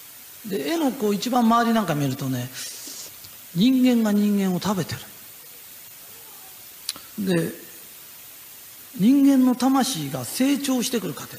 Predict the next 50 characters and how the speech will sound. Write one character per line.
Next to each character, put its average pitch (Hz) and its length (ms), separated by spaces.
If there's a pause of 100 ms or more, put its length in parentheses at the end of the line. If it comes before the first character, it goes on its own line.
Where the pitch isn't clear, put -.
あ 196 80
れ 214 120
何 302 240
で 196 80
す - 80
か 139 100
と 127 120
い - 20
う 123 40
と、 139 160 (360)
ピ 262 140
ラ 339 140
ミ 359 120
ッ 339 80 (160)
ド - 80
を 131 160
真 175 240
上 294 180
か - 120
ら 170 100
見 156 120
た 123 120
と - 80
思 - 180
え - 40
ば - 120
い - 40
い。 - 20
そ - 60
う - 1300
す 247 80
る 214 60
と、 220 180 (240)
「あ、 220 380
こ 277 240
う - 20
い 392 40
う - 20
ふ 330 80
う - 20
に 480 60
上 165 140
が 151 120
っ 190 100
て 320 100
っ - 20
て 277 160
ん 143 60
の 123 60
か」。 - 120